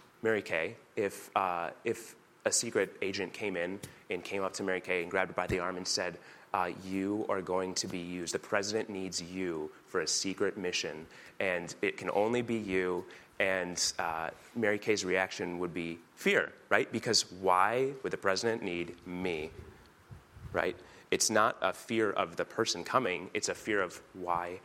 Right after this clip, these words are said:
me?" And I think there's a humility inside of that. Um, and so the angel said to, uh, to Mary, just as, uh, he said to Zechariah, "Mary, do not be afraid."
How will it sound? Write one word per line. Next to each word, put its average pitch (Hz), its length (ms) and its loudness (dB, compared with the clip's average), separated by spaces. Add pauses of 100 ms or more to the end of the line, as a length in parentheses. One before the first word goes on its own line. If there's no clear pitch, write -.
(180)
me?" 90 400 -2 (800)
And 107 140 4
I 98 60 4
think 117 160 4
there's 98 160 6
a 90 40 4
humility 95 720 4
inside 87 420 2
of 85 100 -2
that. 85 240 -2 (340)
Um, - 400 2
and 104 100 4
so 95 300 6
the 95 180 0
angel 113 360 2
said 95 320 2
to, 87 340 0
uh, - 280 -2 (140)
to 87 200 4
Mary, 92 380 0
just 95 280 2
as, 95 240 4 (160)
uh, 92 140 2
he 107 120 -2
said 92 280 4
to 87 120 0
Zechariah, 85 640 0 (360)
"Mary, 95 260 2
do 90 240 -2
not 95 380 -2
be 85 260 -6 (260)
afraid." 85 600 -4